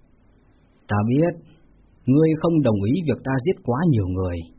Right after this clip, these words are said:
mà đây chính là điểm khác biệt giữa giang hồ và người thuộc triều đình như ta. Đối với ta, nhất tướng công thành vạn cốt khôi. Muốn đạt được mục đích tất phải hy sinh.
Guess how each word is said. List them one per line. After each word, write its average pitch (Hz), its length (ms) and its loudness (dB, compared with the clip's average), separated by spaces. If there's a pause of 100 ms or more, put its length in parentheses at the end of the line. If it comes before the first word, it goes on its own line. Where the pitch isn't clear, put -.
(580)
mà 214 140 2
đây 165 180 2
chính 156 160 -6
là 135 200 -2
điểm 104 180 -2 (100)
khác 202 140 -6 (100)
biệt 104 140 -2 (260)
giữa 135 160 -4 (160)
giang 151 260 2
hồ 92 320 -2 (580)
và 113 140 2
người 113 180 0
thuộc 113 160 -2
triều 104 220 -2
đình 98 260 -2
như 107 100 -4 (120)
ta. 117 120 -6 (1120)
Đối 107 200 2
với 147 140 0
ta, 117 160 -2 (640)
nhất 123 200 0 (120)
tướng 131 180 0 (120)
công 175 200 2
thành 101 200 -2 (180)
vạn 117 160 -2 (100)
cốt 170 180 0
khôi. 127 260 -2 (960)
Muốn 120 240 2 (120)
đạt 127 200 -2
được 120 180 -4
mục 113 200 -4
đích 214 180 -2 (100)
tất 196 100 -4 (100)
phải 92 200 -6
hy 113 60 -4 (120)
sinh. 123 160 -2